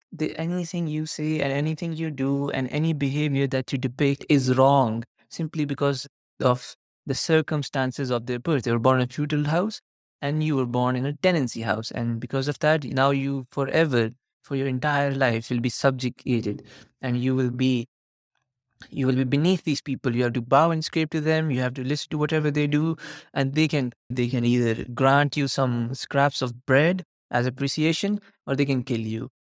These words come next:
at their pleasure. So it just highlights such deep cracks in, in, in the edifice of our society.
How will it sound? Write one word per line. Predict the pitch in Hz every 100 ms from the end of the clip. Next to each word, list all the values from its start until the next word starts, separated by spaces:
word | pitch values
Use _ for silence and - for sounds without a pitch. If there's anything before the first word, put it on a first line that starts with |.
| _
at | 123 110 -
their | 117 110 - _ -
pleasure. | 120 113 - - - _ _ _ _ _ _ _ _
So | - 147 - - _ -
it | 143
just | 156 147 -
highlights | 147 135 127 127 -
such | - 147 -
deep | 127 123 123 117 120 -
cracks | 123 117 113 -
in, | 113
in, | - 117 113
in | 120
the | 117
edifice | 127 117 - 117 -
of | -
our | 113 110
society. | - - 107 107 107 -